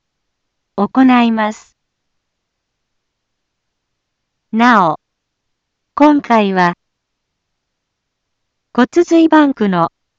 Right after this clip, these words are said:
ドナー登録会も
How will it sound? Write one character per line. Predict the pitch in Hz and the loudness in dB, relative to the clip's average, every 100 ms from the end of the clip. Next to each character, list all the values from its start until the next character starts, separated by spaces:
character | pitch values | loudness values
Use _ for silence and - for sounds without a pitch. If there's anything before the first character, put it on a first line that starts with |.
| _ _ _ _ _ _ _ _ _ _ _ _ _ _ _ _ - | _ _ _ _ _ _ _ _ _ _ _ _ _ _ _ _ -10
ド | 202 226 | 0 2
ナ | 277 302 | 4 2
ー | 294 | 2
登 | 285 285 | 2 2
録 | 269 - | 0 -4
会 | - 220 185 | -6 -4 -2
も | 170 165 | -2 -4